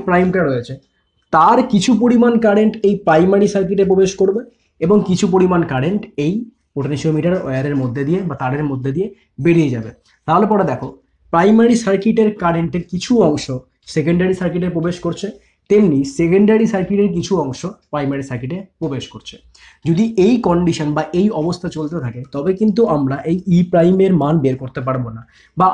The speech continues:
আরও যে সমস্ত মান বের করি আমরা সাধারণত সেটা কিন্তু বের করতে পারবো না। কখন বের করতে পারবো না? যখন প্রাইমারি সার্কিটের কারেন্ট সেকেন্ডারি সার্কিটে প্রবেশ করবে বা সেকেন্ডারি সার্কিটের কারেন্ট প্রাইমারি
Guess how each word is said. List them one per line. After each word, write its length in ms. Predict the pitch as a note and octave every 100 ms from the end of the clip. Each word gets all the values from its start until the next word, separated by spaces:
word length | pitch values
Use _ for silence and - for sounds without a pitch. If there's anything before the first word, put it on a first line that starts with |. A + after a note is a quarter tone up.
| D3
আরও 120 | G#3+ A3
যে 60 | G3+
সমস্ত 200 | G#3+ G3+ F3+
মান 120 | D#3+ F3+
বের 140 | D#3+ E3 F3+
করি 140 | G3 D#3
আমরা 140 | B2+ B2+
সাধারণত 340 | C#3 C3 B2+ D#3 -
সেটা 140 | C3 C#3
কিন্তু 160 | C#3+ C#3
বের 120 | C3+ C3
করতে 180 | - B2
পারবো 200 | B2+ A2+ -
না। 40 | _
কখন 180 | C#3 G3 G#3
বের 100 | G3 G3
করতে 160 | F#3+ F#3+
পারবো 160 | E3+ E3+
না? 60 | G3 A3+ _ _ - C3+
যখন 320 | E3+ - B2+ C#3 - _ _ -
প্রাইমারি 420 | D3+ G3+ G#3+ A3 G#3+
সার্কিটের 420 | F#3+ G3+ F#3+ G3 F3
কারেন্ট 260 | D#3+ F#3 F3
সেকেন্ডারি 380 | C#3 C#3+ D3+ E3
সার্কিটে 300 | E3 D#3 E3 D#3+
প্রবেশ 220 | D#3+ E3 -
করবে 200 | E3 E3 G3+ _ _ C#3+
বা 80 | D#3
সেকেন্ডারি 400 | C#3+ C3+ D3+ D#3 D#3+
সার্কিটের 360 | B2+ A#2+ C3+ C3+
কারেন্ট 220 | B2+ E3+ - -
প্রাইমারি 360 | B2+ B2+ D3+